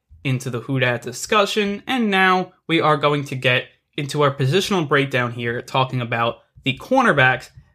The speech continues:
and we're just gonna get right into it, starting off with our number one corner. We all know him, Marshawn Lattimore, twenty-four. He'll be by the start of the twenty twenty season, which to me, look, he's obviously extremely young player,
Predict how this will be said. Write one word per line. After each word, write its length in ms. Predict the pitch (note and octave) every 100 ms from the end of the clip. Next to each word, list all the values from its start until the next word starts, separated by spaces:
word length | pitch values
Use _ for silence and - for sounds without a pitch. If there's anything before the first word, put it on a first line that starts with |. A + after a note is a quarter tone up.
| _
and 200 | D3 D#3+
we're 80 | G#3
just 140 | G#3
gonna 120 | B3+
get 160 | B3 G3+
right 180 | A#3 B3+
into 240 | G#3 F#3
it, 100 | F3
starting 300 | - G3+ G3+
off 200 | G3 F#3+
with 120 | F3+
our 60 | F3
number 240 | F3 F3+
one 160 | F#3 E3+
corner. 320 | - D3+ D3+
We 160 | D3 D#3
all 120 | D3+
know 220 | C3+ C3
him, 180 | C3 C3 _ _ -
Marshawn 400 | A#3 - E3 C3+
Lattimore, 380 | B2+ B2 B2+ B2+
twenty-four. 640 | - G#3 E3+ D#3+ D3 C#3
He'll 160 | C3+ C3
be 120 | C3
by 140 | B2+
the 80 | B2
start 240 | - C3+ B2
of 60 |
the 60 | B2+
twenty 280 | - C3 A#2+
twenty 220 | B2+ A#2
season, 500 | - G#3 G3 G3 F#3 _ _ _
which 240 | D#3 C#3+ -
to 80 | C#3+
me, 280 | C3+ C3 C3+ _ -
look, 180 | D3 C3+
he's 120 | C3
obviously 300 | B2+ B2 B2
extremely 340 | - G#3+ A3
young 180 | F3+ D#3+
player, 520 | - C#3 C3 C3+ C3